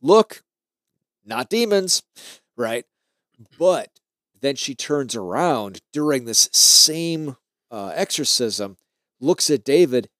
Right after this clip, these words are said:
and tells him what his vision was. Well, at least part of it. She hints at, at key terms of his first vision with God that he's told nobody.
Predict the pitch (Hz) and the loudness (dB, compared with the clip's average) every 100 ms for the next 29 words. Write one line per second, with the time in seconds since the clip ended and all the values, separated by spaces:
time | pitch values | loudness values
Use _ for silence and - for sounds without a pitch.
0 | _ 123 127 - - 175 220 254 233 - | _ -10 -10 -6 -4 4 6 8 6 4
1 | 131 113 110 131 147 127 139 120 110 107 | 4 2 4 4 2 2 0 0 -4 4
2 | 196 233 180 131 110 95 98 165 170 147 | 4 6 2 2 -2 -4 2 4 6 4
3 | _ - 165 117 85 67 _ _ _ _ | _ 0 2 2 -2 -14 _ _ _ _
4 | - 143 113 - - - 151 - - - | -6 -2 -2 -6 -14 -2 -2 0 0 0
5 | - _ _ _ _ _ 120 104 _ _ | -2 _ _ _ _ _ -12 -12 _ _
6 | 104 - _ - - 185 185 - - 180 | -12 -12 _ -14 -6 -4 -4 -6 -2 2
7 | 143 110 98 - 123 - 113 - - 147 | 2 0 -6 -8 -12 -4 -4 -4 -4 2
8 | 151 147 - 120 120 147 123 127 107 101 | 2 2 -6 -8 2 2 2 -6 -6 -10
9 | - 135 127 95 87 _ _ _ _ _ | -4 -4 -2 -6 -10 _ _ _ _ _
10 | _ _ _ - 117 160 160 - 147 135 | _ _ _ -12 -4 -2 -2 -4 -2 0
11 | 95 104 107 131 113 98 - | -2 -8 0 0 0 -6 -12